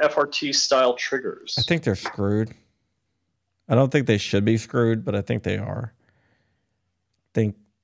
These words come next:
Speaker 2: that it, they're gonna come down hard on 'em.
Speaker 1: Okay, what kind of ammunition do you like to use for your home defense trebuchet?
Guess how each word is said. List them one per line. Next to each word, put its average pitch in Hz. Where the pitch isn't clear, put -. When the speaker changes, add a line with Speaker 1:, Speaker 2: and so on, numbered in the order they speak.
Speaker 2:
that -
it, -
they're 113
gonna 107
come 101
down 95
hard 95
on 101
'em. 104
Speaker 1:
Okay, 107
what 120
kind 160
of -
ammunition 165
do 175
you 170
like 170
to 190
use 190
for -
your 170
home 165
defense 170
trebuchet? 143